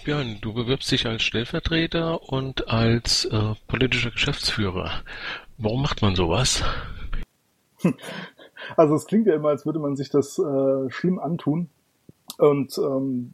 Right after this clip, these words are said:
Speaker 2: die letzten Vorstände haben auch gezeigt, dass das gar nicht so ohne ist.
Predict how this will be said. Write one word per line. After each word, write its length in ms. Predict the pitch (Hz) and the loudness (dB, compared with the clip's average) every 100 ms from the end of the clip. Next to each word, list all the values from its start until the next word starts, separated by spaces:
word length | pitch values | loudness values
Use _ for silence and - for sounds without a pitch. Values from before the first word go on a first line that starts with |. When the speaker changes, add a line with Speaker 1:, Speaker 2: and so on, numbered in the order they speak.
| - | -14
Speaker 2:
die 240 | 151 143 139 | -12 0 4
letzten 540 | 139 - 147 143 135 | 4 4 -2 0 0
Vorstände 420 | - 143 143 139 | 0 0 2 2
haben 100 | 139 | 2
auch 140 | 131 - | 0 -2
gezeigt, 380 | 135 139 131 | 0 0 0
dass 140 | 139 - | -2 0
das 220 | 135 - | 0 0
gar 160 | 139 131 | -2 0
nicht 140 | 123 | 0
so 100 | 135 | 0
ohne 200 | 131 135 | 0 0
ist. 200 | 170 | -6